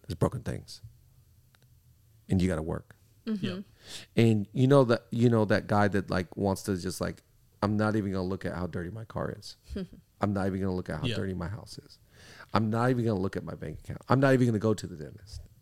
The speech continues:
Speaker 1: I'm not even gonna check in with my wife. I'm not even gonna, like,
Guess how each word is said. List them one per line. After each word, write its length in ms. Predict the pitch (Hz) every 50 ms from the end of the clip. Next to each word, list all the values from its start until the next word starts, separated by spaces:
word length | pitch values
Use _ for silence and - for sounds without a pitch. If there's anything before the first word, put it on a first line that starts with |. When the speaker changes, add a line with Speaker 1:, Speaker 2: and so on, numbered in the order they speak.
| - - _ _ _ _ -
Speaker 1:
I'm 160 | 123 127 135
not 160 | 135 131 135
even 160 | 135 135 123
gonna 220 | 120 107 98 101 95
check 260 | - - 107 - -
in 80 | 95
with 100 | 92 87 78
my 100 | 78 -
wife. 280 | - - - - - - - - _ _ - - _ _ _ _ _ _ -
I'm 180 | - 117 127
not 200 | 123 131 131 135 143
even 160 | 135 123 117
gonna, 160 | 123 120 117
like, 360 | 110 104 110 107 104 - -